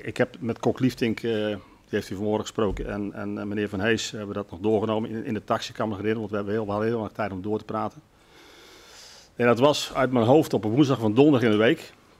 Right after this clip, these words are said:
En de maandag erop, eh, was er een groepsraadbijeenkomst van de N S, waar ik onderdeel van uitmaak. Eh,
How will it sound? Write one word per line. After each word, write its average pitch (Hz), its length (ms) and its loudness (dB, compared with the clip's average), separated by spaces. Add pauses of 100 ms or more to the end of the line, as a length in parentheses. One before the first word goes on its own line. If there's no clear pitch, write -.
(180)
En 117 400 -4
de 113 80 -2
maandag 127 500 2
erop, 147 340 0 (460)
eh, 107 100 -8
was 113 200 -4
er 107 80 -6
een 101 60 -6
groepsraadbijeenkomst 117 960 -4
van 107 180 -6
de 104 140 -2
N 120 60 -4
S, - 200 -12 (180)
waar 98 140 -6
ik 101 100 -12
onderdeel 104 300 -4
van 104 120 -8
uitmaak. 95 340 -4 (1000)
Eh, 92 360 -6